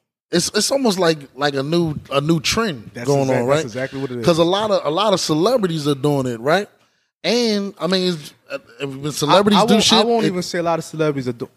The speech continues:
Speaker 2: a lot of celebrities are claiming the title, and I feel like that's what a lot of people are doing out here today. So what I feel like a lot of people are doing is trying to justify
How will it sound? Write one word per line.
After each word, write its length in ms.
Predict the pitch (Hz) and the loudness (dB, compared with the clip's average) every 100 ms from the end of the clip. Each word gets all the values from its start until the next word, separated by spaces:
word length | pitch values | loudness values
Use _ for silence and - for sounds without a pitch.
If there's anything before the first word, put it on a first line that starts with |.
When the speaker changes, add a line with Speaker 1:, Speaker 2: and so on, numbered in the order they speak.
| _ _ - | _ _ -6
Speaker 2:
a 60 | |
lot 200 | 135 165 196 | 2 4 2
of 60 | |
celebrities 680 | - 170 165 143 147 139 - | -2 0 0 0 -4 -6 -6
are 120 | 117 117 | -6 -6
claiming 680 | - 143 143 127 120 117 104 | -4 -2 2 2 2 0 -4
the 60 | 107 | -8
title, 440 | 127 104 87 87 _ _ | -4 -2 -4 -10 _ _
and 140 | 123 127 | 0 2
I 60 | |
feel 220 | 127 - 143 | 0 0 2
like 260 | 127 113 | 2 0
that's 220 | 127 120 | -4 -4
what 80 | 135 | -4
a 40 | 113 | 0
lot 220 | 117 117 | 2 0
of 100 | - | -2
people 400 | 123 110 104 101 | -4 -4 -6 -6
are 120 | 110 | -4
doing 260 | 110 113 110 | -4 -2 -2
out 140 | 107 | -2
here 100 | 104 | -4
today. 380 | 98 95 98 85 - _ _ _ | -6 -6 -8 -8 -14 _ _ _
So 220 | - 135 | 0 2
what 80 | 131 | 4
I 100 | 180 | 2
feel 180 | - | 4
like 200 | 196 160 - | 2 2 -2
a 80 | 113 | -2
lot 240 | 120 151 | 2 2
of 120 | 156 | 2
people 340 | - 170 147 - | -2 -6 -4 -2
are 180 | 131 131 | 2 2
doing 500 | 104 120 131 160 185 - _ _ _ _ _ _ _ _ _ _ _ _ - | 0 -4 -2 -4 -6 -12 _ _ _ _ _ _ _ _ _ _ _ _ 0
is 680 | 139 135 123 117 - - - - _ _ _ | 2 2 0 -4 -10 -16 -16 -18 _ _ _
trying 340 | - 175 160 | -4 0 0
to 80 | 135 | 0
justify 1000 | 120 139 165 - 143 - 113 104 101 | -4 0 2 0 -4 -2 -2 -2 -4